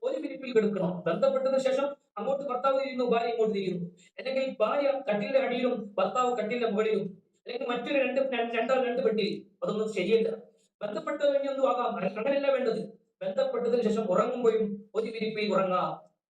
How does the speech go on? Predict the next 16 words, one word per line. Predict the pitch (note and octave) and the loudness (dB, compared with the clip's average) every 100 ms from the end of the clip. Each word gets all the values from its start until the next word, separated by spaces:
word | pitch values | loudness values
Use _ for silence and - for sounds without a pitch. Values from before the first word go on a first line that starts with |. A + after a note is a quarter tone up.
| E3+ | -8
നബി | |
സല്ലല്ലാഹു | E3+ C4 A#3+ A3+ | -4 -2 0 0
അലൈഹി | A3+ A3+ A3 | 2 2 0
വസല്ലം | A3 G3+ | 0 2
തങ്ങളും | G#3 G3 F#3 E3+ - _ - | 2 2 2 0 -8 _ -10
അവിടുത്തെ | C4 C4 C4+ A#3+ | -4 -2 0 -2
മാതൃകയുള്ള, | G#3+ A#3 D4 D#4 D4+ C#4+ C4 B3+ - - G3 | -2 -2 -2 0 -2 0 0 0 -4 -12 -4
നമു-, | G3+ - - _ G#3+ | -2 -2 -8 _ -8
നമുക്ക് | - C4+ | -4 -2
എല്ലാവർക്കും | C4+ E4 E4 - | -2 0 -2 -2
മാതൃകയുള്ള | B3+ C4+ D4+ C4+ B3+ A3+ | 0 0 0 -2 2 2
അവിടുത്തെ | - - - | 2 0 0
ഉമ്മമാരായ, | G#3+ B3+ C#4+ B3+ A3 F#3+ F#3+ | -2 0 0 2 0 -2 -2
നമ്മുടെ | A3+ B3 | 0 2
ഉമ്മമാരായ | B3 D4 B3 A3 G3+ G3+ - - | 0 0 -2 -2 -4 -8 -12 -4
അവിടുത്തെ | B3 - A#3+ A3+ A3+ | -2 0 2 2 2